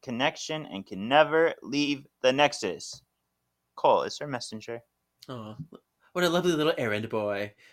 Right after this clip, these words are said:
Speaker 2: <laughs>
Speaker 1: Yes, errand boy, sit on my vagina. <laughs> Thrust.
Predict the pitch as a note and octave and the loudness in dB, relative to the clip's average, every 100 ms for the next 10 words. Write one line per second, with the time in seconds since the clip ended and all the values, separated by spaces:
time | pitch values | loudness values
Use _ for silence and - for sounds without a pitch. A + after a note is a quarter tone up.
0 | _ - D#4 - A#3 E3+ A2 A3+ B3 - | _ 2 4 4 2 0 0 -2 -6 -18
1 | - D#4 B3+ F3+ D3 B2 A#2 D3+ G3+ F#3 | -4 2 2 2 4 4 4 0 -6 -12
2 | B3+ - - G#3+ F3+ D#3+ D3+ C3+ B2+ G#2+ | -8 -4 2 4 6 6 4 4 4 4
3 | D#2+ - - _ _ D#4 D#4 B3+ A#3 C4+ | 2 -10 -12 _ _ -6 -6 -4 -4 0
4 | A3 F#3+ B3 B3 - | 6 6 4 -4 -8